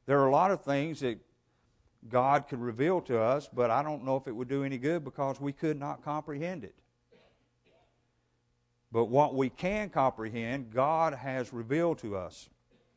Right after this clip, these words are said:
through his word. But Jesus being the greatest sacrifice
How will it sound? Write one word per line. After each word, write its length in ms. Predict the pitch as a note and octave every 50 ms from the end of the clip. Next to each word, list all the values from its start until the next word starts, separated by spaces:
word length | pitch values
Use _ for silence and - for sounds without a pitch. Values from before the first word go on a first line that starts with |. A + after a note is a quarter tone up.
| _ _ _ _ _ _ _ _ _ - - _ _
through 240 | - - A#2 A#2+ A2+
his 200 | A2 A#2+ A2 G2+
word. 340 | A2 A2+ A#2+ A2+ G2 F2 G2 _ - _ - - - - _ _ _ _ _ _ _ _ _ _ _ _ _ _ _ _ _ _ _ _ _ _ _ _ _ _ _
But 140 | B2 B2 A2+
Jesus 520 | A2 D3+ F#3+ G#3 G#3 D#3+ D3+ C3 A#2 -
being 320 | - C3+ D3 C#3+ C#3 C3+
the 80 | A#2 A2
greatest 500 | G2 A#2 C#3 D3 D#3 D3+ D#3 - - -
sacrifice 880 | - E3 F3 F#3 - - A#2+ - - G#2 G2+ F#2 F#2+ A2 B2 - -